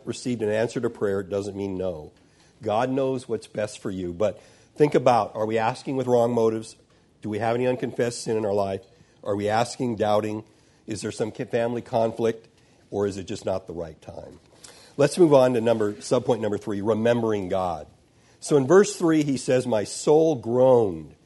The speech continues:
Then he says, "My mind meditated.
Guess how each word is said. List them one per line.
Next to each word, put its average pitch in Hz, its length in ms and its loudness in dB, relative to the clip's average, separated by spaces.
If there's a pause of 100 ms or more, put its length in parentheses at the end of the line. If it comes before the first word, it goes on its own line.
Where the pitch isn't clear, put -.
(600)
Then 135 100 2
he 151 40 4
says, 156 260 0
"My 127 180 2
mind 156 640 2
meditated. 131 640 0